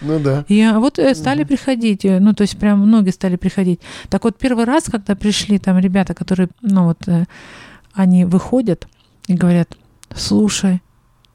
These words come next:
Speaker 2: никогда не видели богатых и добрых». <laughs> Что не богатые, ещё и верующие. А я говорю: «Миш, слушай, нас богатыми назвали». Но для них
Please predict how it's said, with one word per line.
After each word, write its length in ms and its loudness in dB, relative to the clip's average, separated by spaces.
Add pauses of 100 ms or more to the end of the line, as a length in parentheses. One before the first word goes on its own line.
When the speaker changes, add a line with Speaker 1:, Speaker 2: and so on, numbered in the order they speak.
(120)
Speaker 2:
никогда 480 2
не 160 4
видели 340 2
богатых 640 -2
и 100 2
добрых». 600 0 (400)
<laughs> 420 -14
Что 180 0
не 120 4
богатые, 480 0
ещё 300 2
и 60 2
верующие. 540 2 (460)
А 60 4
я 140 6
говорю: 260 0 (120)
«Миш, 400 4 (180)
слушай, 520 2
нас 180 2
богатыми 520 2
назвали». 540 2 (380)
Но 120 4
для 260 4
них 460 0